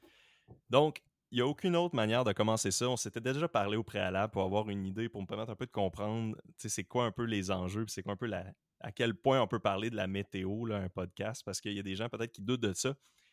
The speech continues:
Mais il y a aucune autre meilleure manière de commencer ça que d'adresser directement les plaintes que les gens ont en général par la... par rapport à la qualité de la météo et la précision. On entend tout le temps ça, là, puis je le sais que il y a,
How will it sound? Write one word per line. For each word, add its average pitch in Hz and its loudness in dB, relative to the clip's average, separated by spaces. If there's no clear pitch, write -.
Mais 113 0
il 123 2
y 139 4
a 143 6
aucune 214 0
autre 226 0
meilleure 135 4
manière 127 0
de 107 2
commencer 123 2
ça 110 2
que - 0
d'adresser 113 2
directement 120 0
les 101 0
plaintes 107 -2
que - -4
les 92 0
gens 107 2
ont 117 2
en 101 4
général 98 2
par 92 0
la... 98 2
par - -6
rapport 123 0
à 117 -2
la 92 -2
qualité 120 -4
de 113 -6
la 92 0
météo 107 -2
et 104 -2
la 90 -4
précision. 107 -4
On 113 2
entend 107 0
tout 202 -4
le 196 -6
temps 101 2
ça, 127 0
là, 135 -2
puis - -10
je 98 -4
le 98 0
sais 160 -2
que 120 0
il 107 -6
y 101 4
a, 101 0